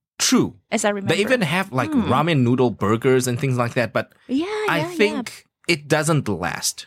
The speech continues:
Speaker 1: I, I think general Japanese population don't buy into it. So it doesn't last in Japan.
Speaker 2: I'm sure it is.
Speaker 1: Yes,
Speaker 2: Hmm.
Speaker 1: because they think, "Oh, yeah, it's funny." But that's it.
Speaker 2: That's it.
Speaker 1: Yeah.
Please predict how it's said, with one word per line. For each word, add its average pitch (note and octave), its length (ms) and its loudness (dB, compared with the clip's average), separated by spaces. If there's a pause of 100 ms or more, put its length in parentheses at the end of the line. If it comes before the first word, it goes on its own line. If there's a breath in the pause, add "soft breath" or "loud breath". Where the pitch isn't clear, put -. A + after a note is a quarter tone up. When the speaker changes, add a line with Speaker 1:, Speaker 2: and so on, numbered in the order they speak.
Speaker 1:
I, A2+ 280 0
I G#2+ 140 -2
think A#2+ 320 -2
general B2+ 480 2
Japanese G#2+ 540 0
population F2 720 0
don't F#2 200 0
buy E2+ 220 0
into E2 340 -6
it. - 300 -20
So - 180 0
it G2+ 140 -4
doesn't G2 320 0
last D#2 540 -4
in F2 100 -6
Japan. E3+ 300 -8
Speaker 2:
I'm G3 340 -2
sure F3 320 -8
it F3+ 140 -10 (100)
is. - 380 -16
Speaker 1:
Yes, - 320 -6
Speaker 2:
Hmm. F#2 80 -8
Speaker 1:
because F#2+ 480 -2 (100)
they A#2+ 160 0
think, C3+ 220 -4
"Oh, F4 220 2
yeah, C#4 280 0
it's - 160 -4
funny." A2+ 400 -2 (240)
But F2+ 160 -4
that's - 260 -2
it. - 180 -8 (260)
Speaker 2:
That's F3+ 200 -4
it. - 300 -8 (100)
Speaker 1:
Yeah. F2 180 -6